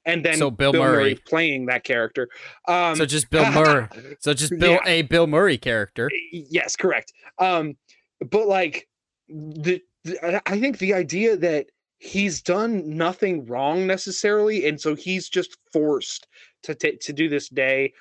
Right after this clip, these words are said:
Speaker 1: lead him to that, into that, that moment of despair until he realizes what he needs to do to finally get out of it.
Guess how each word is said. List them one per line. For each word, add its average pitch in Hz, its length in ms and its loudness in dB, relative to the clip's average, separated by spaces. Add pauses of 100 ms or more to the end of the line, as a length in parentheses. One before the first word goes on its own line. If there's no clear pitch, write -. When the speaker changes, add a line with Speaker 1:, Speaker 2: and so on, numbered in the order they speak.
(180)
Speaker 1:
lead 180 220 0
him 190 240 0
to 180 140 -2
that, 156 260 0 (240)
into 151 220 -4
that, 135 180 0 (180)
that 123 220 -4
moment 135 320 -4
of 123 80 -6
despair 127 500 -2
until 131 280 -6
he 135 120 -8
realizes 123 540 -2
what 120 140 -2
he 120 100 -6
needs 117 300 -8
to 117 100 -10
do 110 260 -6 (880)
to 165 100 0
finally 123 320 -4
get 117 200 -2
out 120 180 2
of 107 100 -2
it. 101 140 -10